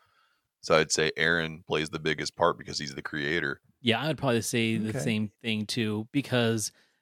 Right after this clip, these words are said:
Speaker 2: I don't consider matters of circumstance responsibility. You know, he, he took Asha along to Aaron's house just to see how cool it was. I think that there might be a little bit of, like, MacGuffin-y stuff in there of how are we going to get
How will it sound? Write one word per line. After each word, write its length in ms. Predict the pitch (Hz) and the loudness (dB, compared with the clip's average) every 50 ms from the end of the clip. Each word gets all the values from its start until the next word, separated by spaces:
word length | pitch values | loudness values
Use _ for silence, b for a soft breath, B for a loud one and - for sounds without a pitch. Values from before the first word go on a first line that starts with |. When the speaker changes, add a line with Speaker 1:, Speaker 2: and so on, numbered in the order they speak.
| _ _ - | _ _ 2
Speaker 2:
I 120 | 139 147 | 4 4
don't 180 | 151 147 139 - | 6 4 4 2
consider 520 | - 127 117 - 143 127 120 120 117 113 | 2 0 2 4 6 6 8 8 8 8
matters 340 | 113 117 123 123 117 117 113 | 6 6 6 6 6 4 4
of 80 | 113 104 | 2 2
circumstance 880 | - - - 127 120 - 123 117 104 - - 123 113 110 107 104 - - | 2 2 2 2 2 2 0 -2 -2 -2 -2 -2 0 0 0 -2 -2 -4
responsibility. 1000 | 107 - - 120 110 110 104 - 110 104 117 110 107 104 98 90 87 95 113 113 | -4 -4 -2 -2 -2 -2 -2 -4 -2 0 2 2 4 2 2 0 -4 -8 -8 -6
You 80 | 107 | -4
know, 240 | 107 104 101 101 98 | -2 -2 -2 -4 -4
he, 320 | 101 110 127 131 123 - - _ _ _ _ _ _ | -2 0 0 0 -2 -4 -8 _ _ _ _ _ _
he 160 | - 160 180 | 0 0 4
took 220 | - 165 139 120 - | 6 6 4 4 4
Asha 360 | - 127 131 127 - - 127 | 2 2 4 4 4 4 6
along 340 | 117 117 120 117 110 113 113 | 6 6 6 6 6 6 4
to 240 | 107 107 107 104 - | 4 4 2 2 2
Aaron's 320 | 127 127 120 110 110 - | 2 4 4 2 0 0
house 320 | - 131 117 107 107 - | 0 2 2 2 2 0
just 340 | - - 135 127 117 - - - | 0 2 2 4 4 2 0 0
to 100 | - 123 | 0 0
see 520 | 107 - - - - 143 139 127 117 110 107 | 0 2 0 0 2 2 2 4 4 4 2
how 200 | 101 107 107 107 | 2 2 0 -2
cool 320 | - - - 131 117 107 | -2 -2 -2 0 2 2
it 60 | 104 | 0
was. 420 | 80 101 101 90 90 92 113 127 - - _ _ _ _ _ _ _ _ _ _ _ _ _ _ | 0 -2 -2 -4 -4 -6 -6 -8 -8 -10 _ _ _ _ _ _ _ _ _ _ _ _ _ _
I 160 | 117 117 123 120 | 4 4 6 4
think 500 | - - _ 143 131 123 120 113 - - | 4 0 _ 4 4 4 4 2 0 -4
that 720 | 113 113 120 117 113 110 107 104 101 - - - - - - - _ _ _ _ _ _ _ _ | 0 2 2 4 4 2 2 2 0 -2 -4 -4 -4 -4 -6 -8 _ _ _ _ _ _ _ _
there 220 | 131 123 123 120 113 | 4 6 8 8 8
might 220 | 120 123 120 110 | 6 4 2 2
be 120 | 123 127 123 | 2 4 4
a 60 | 120 | 4
little 200 | 120 123 120 120 | 4 4 4 4
bit 140 | 107 120 117 | 4 4 4
of, 80 | 110 | 4
like, 160 | 113 110 104 | 4 2 2
MacGuffin-y 800 | - 113 113 113 117 113 107 127 120 120 - - 127 127 123 120 | 2 2 0 0 0 2 4 4 4 6 4 2 2 4 4 4
stuff 340 | 110 - - 127 117 117 - - | 2 2 2 2 2 2 0 -2
in 200 | - 127 127 123 | 0 0 2 4
there 220 | 120 113 113 110 | 4 4 4 2
of 100 | 107 104 | 2 0
how 200 | - - 131 131 | 2 4 6 6
are 40 | 135 | 6
we 120 | 127 131 123 | 6 4 4
going 260 | 123 123 120 120 110 | 4 2 2 2 2
to 100 | 110 117 | 0 -2
get 640 | 113 113 113 123 120 117 110 104 - - - - | -6 -2 2 4 4 6 4 2 0 -4 -8 -8